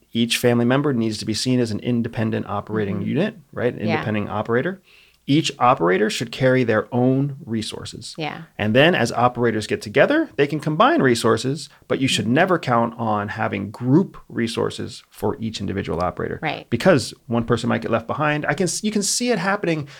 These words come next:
Speaker 1: If there was an encroaching or if there was an impending fire,
Speaker 2: Mm-hmm.
Speaker 1: if hurricanes, right?
Speaker 2: Mm-hmm.
Speaker 1: If there was an impending hurricane,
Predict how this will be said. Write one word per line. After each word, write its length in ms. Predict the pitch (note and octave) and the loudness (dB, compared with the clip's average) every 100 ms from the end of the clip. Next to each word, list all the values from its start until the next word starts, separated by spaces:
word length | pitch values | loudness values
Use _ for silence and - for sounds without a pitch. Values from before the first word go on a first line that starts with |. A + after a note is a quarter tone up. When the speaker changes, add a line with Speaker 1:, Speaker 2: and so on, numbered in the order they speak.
| - - | -16 0
Speaker 1:
If 160 | D3 D3 | 0 4
there 180 | F3+ B3+ | 4 4
was 320 | B3+ - - _ _ | 2 -2 -10 _ _
an 120 | C#3+ B2+ | 0 2
encroaching 720 | B2 - C3+ D#3 - D3 B2+ | 2 2 4 4 2 0 4
or 100 | A2 | 4
if 80 | |
there 120 | - E3 | 6 4
was 100 | D3 | 6
an 60 | |
impending 500 | A2+ G#2+ C3 C3+ B2+ | 2 0 2 4 2
fire, 540 | A#2 - F#2+ A2+ D3 D3 | 0 -2 -2 0 -4 -6
Speaker 2:
Mm-hmm. 240 | E3 D#3 E3 | -10 0 2
Speaker 1:
if 220 | E3 - - - | 2 -2 -16 -12
hurricanes, 840 | - - G3+ - G#2+ E2+ - - - | -6 4 4 4 -2 -6 -10 -14 -10
right? 260 | - A2+ F3 | -2 0 0
Speaker 2:
Mm-hmm. 140 | F3 | -2
Speaker 1:
If 180 | F3+ - | -6 -2
there 120 | G3 | 4
was 120 | A#3 F#3 | 4 6
an 40 | |
impending 460 | C#3 C3+ D#3+ F3 D#3+ | 2 2 2 4 2
hurricane, 680 | B2 A#2+ G#2+ - E2 - | 4 4 4 -2 -10 -10